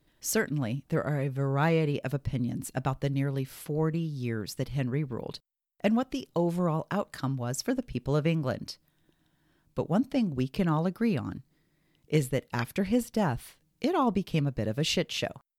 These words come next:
and nothing went as planned. Which brings us to the topic of his children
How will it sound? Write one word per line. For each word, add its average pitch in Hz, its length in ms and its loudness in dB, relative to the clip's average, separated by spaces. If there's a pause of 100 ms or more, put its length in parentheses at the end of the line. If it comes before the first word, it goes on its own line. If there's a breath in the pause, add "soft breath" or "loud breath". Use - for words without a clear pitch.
(160)
and 160 320 4
nothing 147 440 2
went 120 160 2
as 123 120 -2
planned. - 480 -2 (640)
Which - 240 -2
brings 277 260 2
us 381 120 -2
to - 100 2
the 170 80 2
topic - 420 -2
of 135 140 -2
his 160 180 -2
children 117 600 -4